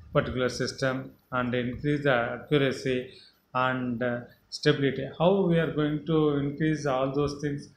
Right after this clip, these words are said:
Suppose if you add the zeros, stability it will be increases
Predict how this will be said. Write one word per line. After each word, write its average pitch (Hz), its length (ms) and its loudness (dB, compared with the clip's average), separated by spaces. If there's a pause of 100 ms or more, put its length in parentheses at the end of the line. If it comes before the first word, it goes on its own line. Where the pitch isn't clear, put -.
(300)
Suppose 151 600 0 (280)
if 131 160 -8
you 143 80 2
add 147 380 4
the 151 200 4
zeros, 131 580 -2 (180)
stability 160 1000 2 (300)
it 143 160 -4
will 135 180 -2
be 131 460 -2 (400)
increases 143 880 0